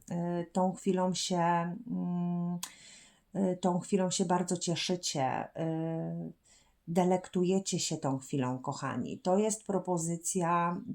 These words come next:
to może być propozycja, kochani, e, relacyjna. Tutaj ktoś zaproponował Wam spotkanie.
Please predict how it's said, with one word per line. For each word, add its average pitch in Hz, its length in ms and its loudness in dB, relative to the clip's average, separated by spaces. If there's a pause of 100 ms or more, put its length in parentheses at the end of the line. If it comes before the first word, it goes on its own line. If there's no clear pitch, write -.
(200)
to 170 140 2
może 185 420 4
być 165 220 -4
propozycja, 175 720 -2
kochani, 170 800 -6 (440)
e, 170 920 -4 (140)
relacyjna. 170 920 0 (120)
Tutaj 196 400 0
ktoś 175 340 -2
zaproponował 170 720 -2
Wam 156 200 -4
spotkanie. 160 800 -4